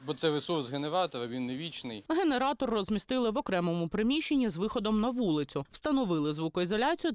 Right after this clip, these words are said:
Speaker 2: та подвійну систему витяжки напряму від генератора та загальну з кімнати. Також, аби зайвий раз не піддавати І Т П перепадам електроенергії, мешканці О С Б Б звернулись до Запоріжжя Обленерго щодо включення будинку одразу до двох черг відключень.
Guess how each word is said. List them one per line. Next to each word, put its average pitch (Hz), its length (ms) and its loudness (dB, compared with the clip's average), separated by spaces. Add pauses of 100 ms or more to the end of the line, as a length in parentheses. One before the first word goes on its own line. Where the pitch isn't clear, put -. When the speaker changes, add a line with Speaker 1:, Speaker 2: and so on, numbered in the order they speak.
Speaker 2:
та 349 100 0
подвійну 233 480 0
систему 180 500 0
витяжки 165 560 -2
напряму 226 480 2
від 147 160 0
генератора 202 640 0
та 254 140 -2
загальну 160 500 0
з - 80 -10
кімнати. 160 680 0
Також, 359 320 0
аби 285 180 2
зайвий 254 300 2
раз 180 220 2
не 214 120 0
піддавати 196 600 0
І 208 80 2
Т 226 120 -4
П 175 160 0
перепадам 175 600 0
електроенергії, 247 800 2
мешканці 190 480 0
О 180 160 2
С 180 120 -2
Б 185 120 0
Б 254 180 2
звернулись 196 540 2
до 175 120 0
Запоріжжя 220 460 0
Обленерго 196 840 2
щодо 254 260 0
включення 185 580 0
будинку 185 440 0
одразу 190 480 0
до 247 160 0
двох 170 400 0
черг - 340 -2
відключень. 170 600 0